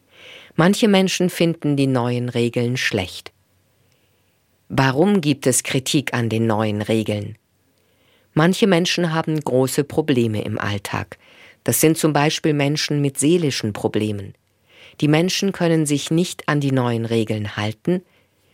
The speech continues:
Die Menschen bekommen vielleicht keine Grundsicherung mehr.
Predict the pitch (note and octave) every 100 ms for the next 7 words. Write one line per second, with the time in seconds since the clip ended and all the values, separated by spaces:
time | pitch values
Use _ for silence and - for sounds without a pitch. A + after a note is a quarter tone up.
0 | _ - F#3+ C#3+ B2+ D3 C#3+ - D3+ D#3
1 | D3+ E3 D#3+ D#3 - G3 G3 F#3 E3+ F3
2 | G3 - G#2 G#2+ G2+ G2+ G2 G2 G2+